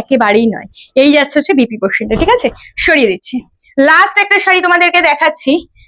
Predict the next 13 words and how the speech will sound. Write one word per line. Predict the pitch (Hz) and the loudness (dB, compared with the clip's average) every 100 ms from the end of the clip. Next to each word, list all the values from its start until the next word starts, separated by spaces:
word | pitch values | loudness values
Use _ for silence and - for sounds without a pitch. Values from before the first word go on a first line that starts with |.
| - 220 | -8 0
জাম | 294 302 320 | 2 2 2
কালারের | 311 320 320 311 | 2 4 4 4
মধ্যে। | 240 233 277 - _ _ - _ 285 | 2 0 -2 -2 _ _ -20 _ 0
এইটার, | 320 - 381 381 381 - 247 | 0 2 2 2 0 -2 0
উম, | 240 247 240 - 269 | 2 2 0 -2 -2
আঁচলটা | 277 359 370 320 | 2 0 2 2
আমার | 285 | 0
খুব | 294 226 | 0 0
পছন্দ। | 196 - 190 - - _ _ - | -2 -2 -10 -12 -18 _ _ -2
দেখো, | 214 - - - _ - - - - - - - - 285 | -2 -2 -14 -20 _ -6 -4 -2 -4 -8 -6 -4 -2 -2
আঁচল | 285 294 240 | 2 2 2
বলছি, | 208 240 233 | 0 -2 -2
সরি, | 240 196 | -2 -2